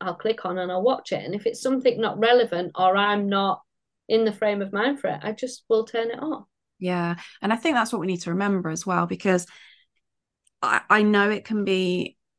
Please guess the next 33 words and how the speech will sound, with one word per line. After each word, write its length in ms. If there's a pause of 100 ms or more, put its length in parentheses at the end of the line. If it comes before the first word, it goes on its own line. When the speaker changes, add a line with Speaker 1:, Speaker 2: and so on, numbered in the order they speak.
(220)
Speaker 2:
quite 220
disheartening 480
sometimes 480
where 80
you 80
think, 300
"Oh, 160
I've 160
got 140
to 60
this 200
many 180
followers." 580 (140)
And 100
then 140
you 300
look 220
the 60
next 260
day 280
and 80
it's 80
gone 140
down 400
and 100
you're 80
like, 180 (120)
"Oh, 400
who 160
have 120
I 60
lost? 320
Like, 180